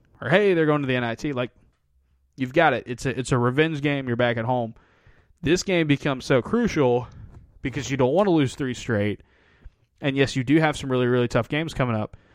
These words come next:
But I think, I think I keep going back to that Oklahoma-Alabama game and the fact that it's just like, man,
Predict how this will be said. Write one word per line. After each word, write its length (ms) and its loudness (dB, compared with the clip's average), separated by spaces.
But 100 -2
I 60 -2
think, 440 -4
I 80 -8
think 240 -2
I 120 -6
keep 180 -6
going 180 2
back 160 2
to 60 -4
that 140 4
Oklahoma-Alabama 880 2
game 280 0
and 140 -6
the 60 -8
fact 280 0
that 120 0
it's 100 -6
just 160 -4
like, 180 -2
man, 400 -2